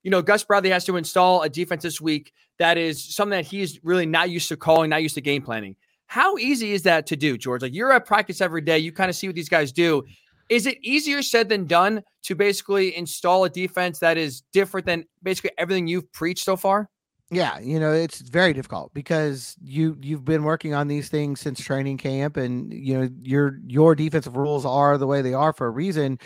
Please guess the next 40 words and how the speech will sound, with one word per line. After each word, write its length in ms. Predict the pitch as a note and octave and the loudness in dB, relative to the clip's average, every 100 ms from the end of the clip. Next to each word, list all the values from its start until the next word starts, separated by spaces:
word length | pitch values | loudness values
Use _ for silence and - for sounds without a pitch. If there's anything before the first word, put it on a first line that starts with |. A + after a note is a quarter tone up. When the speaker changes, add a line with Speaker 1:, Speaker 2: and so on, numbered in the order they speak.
| - - _ | -18 -20 _
Speaker 2:
But 100 | F3+ | 4
he 140 | F#3 A3+ | 4 4
did, 280 | F3+ C#4+ C4+ | 4 2 0
he 200 | F#3+ F#3+ | -4 -4
blitzed 380 | D3+ B3 C4 | 2 2 4
fifteen 460 | - G#3 - F3+ D3 | 4 4 4 -2 -2
times 380 | C#3 D#3 F#3 A#2+ | 0 2 2 -2
at 80 | A2 | -4
Houston, 400 | C#3+ F3+ - - - | -2 -4 -6 -20 -12
and 100 | B2+ | -8
it 40 | |
wasn't 280 | B2+ D3+ C#3 | -4 -4 -2
getting 220 | C3 B2+ | -4 -4
home, 420 | A2 F#3 F#3+ F3 F#3 _ _ | 2 6 6 4 -2 _ _
which 180 | C#3 C3+ | -2 2
almost 300 | D3+ D3+ C#3+ | 2 2 -2
scares 300 | - D3+ C3 | 0 0 0
you 80 | C3+ | -2
even 260 | C3+ A#2+ | -2 -2
more 340 | A#2+ F#3+ G#3+ F3+ | 2 6 6 4
for 140 | E3+ | 2
a 60 | D3 | 2
matchup 220 | C3+ C3 | 2 2
Speaker 1:
Right. 180 | B2 G#2+ | 2 2
Speaker 2:
like 180 | A#2+ | 0
this. 320 | A2+ B2+ E3 - - - _ - | 0 2 0 -4 -20 -20 _ -2
Uh, 180 | C#3 | 0
but 340 | C#3 B2 F3+ - | 2 6 4 4
so, 180 | - G#3 | 4 4
I 100 | G3 | 6
mean, 140 | G#3 | 6
he 100 | A3+ | 4
has 220 | F3+ A#3 G#3+ | 4 2 0
shown 540 | - A3 A#3 G#3 D#3+ | 0 4 4 4 0
that 120 | D#3 | -4
he 140 | D3+ F3+ | -6 -6
will 400 | D3+ F#3 F3+ D#3 | 0 4 4 2
change 480 | - E3 D#3+ D3 | -2 -4 -4 -8
things 280 | - E3 B2+ | -12 -10 -2
up, 260 | D3+ E3 | 2 2